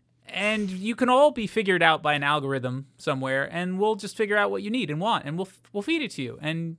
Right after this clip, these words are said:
you don't really need to make any choices. We'll go ahead and take care of that for you. You're, you're just little robots. Just accept it, and let's all be happy with what little you have, as opposed to,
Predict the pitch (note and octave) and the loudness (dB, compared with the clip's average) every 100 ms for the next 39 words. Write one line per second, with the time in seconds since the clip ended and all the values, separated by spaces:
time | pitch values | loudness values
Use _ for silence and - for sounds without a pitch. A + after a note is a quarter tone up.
0 | _ C4 B3 E4+ B3 A3 G3+ F#3 F#3 D3+ | _ -10 -2 -2 0 0 0 -2 -2 -2
1 | D3+ C#3 B2 C#3 B2+ B2+ C#3 G3 B3+ A#3+ | -2 -4 -6 -6 -6 -8 -12 -12 -10 -6
2 | A3+ F3+ C#3+ C#3 C3 B2+ A2+ - A#2 A2 | -2 -2 -2 -6 -4 -6 -8 -10 -12 -12
3 | - _ _ _ _ _ _ - - - | -18 _ _ _ _ _ _ -20 -20 -16
4 | G3 A#3+ C4 A#3+ B3 C#4+ C#4 D4 G#3 F#3+ | -8 -6 -6 -8 -8 -8 -6 -4 0 0
5 | D4+ D3+ A#2+ E2 - - B3+ B3+ - G#3+ | 0 0 -4 -4 -6 -12 -12 -12 -12 -10
6 | - F#3+ F#3 G#3+ G3 G3 G#3 G#3 A#3+ C4 | -2 2 2 2 0 0 -2 0 0 0
7 | B3 E4 F#3+ A#2+ - _ _ _ - D3 | -2 -4 -4 -12 -16 _ _ _ -6 -6
8 | - D3+ C#3+ D#3 C#3+ C3+ B2+ B2 A#2 C#3+ | 0 0 2 0 -2 -4 -4 -6 -8 -16
9 | _ _ - _ _ _ D3 D3 - E3 | _ _ -20 _ _ _ -4 -2 2 2
10 | D3 - - D3 C#3 B2+ | 2 -4 -6 -4 -2 -4